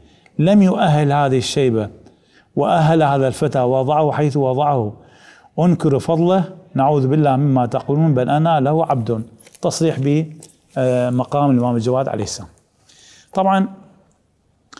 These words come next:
آه، بعد استشهاد الإمام رضا عليه السلام، آه، تحولت الأمة الإسلامية إلى الإمام الجواد عليه السلام.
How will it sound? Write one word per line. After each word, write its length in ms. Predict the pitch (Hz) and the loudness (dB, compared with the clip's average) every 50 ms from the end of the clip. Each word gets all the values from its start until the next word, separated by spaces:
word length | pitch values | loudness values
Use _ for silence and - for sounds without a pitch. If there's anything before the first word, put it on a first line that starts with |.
| _ _ _ _ _ | _ _ _ _ _
آه، 440 | - 143 123 131 135 131 123 127 127 | -6 -4 -2 0 0 0 0 0 -2
بعد 580 | 123 123 165 160 165 151 160 160 156 151 151 - - - - - _ _ _ - | -2 0 0 0 2 2 2 2 2 0 -2 -6 -12 -20 -20 -20 _ _ _ -8
استشهاد 520 | 127 - - 151 120 - 160 151 151 135 | -8 -4 -4 -4 -4 -2 0 0 0 0
الإمام 260 | 123 131 131 127 120 | 0 0 0 0 -2
رضا 160 | 120 120 120 107 | -2 -4 -4 -4
عليه 160 | 107 113 120 | -4 -4 -4
السلام، 500 | 113 - - 135 139 156 165 180 196 202 - - - _ _ _ _ _ _ _ _ | -4 -4 -4 -2 -2 0 0 -2 -4 -6 -8 -18 -20 _ _ _ _ _ _ _ _
آه، 160 | 143 127 127 127 | -6 -4 -4 -4
تحولت 720 | 123 - - - 185 180 156 139 127 117 117 113 - - | -4 -6 -4 -2 0 2 2 2 2 2 0 -4 -6 -8
الأمة 260 | 135 135 139 147 143 | -6 -4 -2 0 0
الإسلامية 500 | 135 135 127 - - 139 139 147 147 143 | -2 -2 -4 -4 -4 -2 0 0 0 0
إلى 60 | 135 | 0
الإمام 280 | 131 127 120 117 120 120 | -2 -2 -2 -2 -2 -2
الجواد 320 | 113 117 131 135 147 143 | -2 -2 -2 -2 -2 -4
عليه 140 | - 117 107 | -4 -6 -8
السلام. 280 | 95 - - - - | -8 -12 -16 -18 -20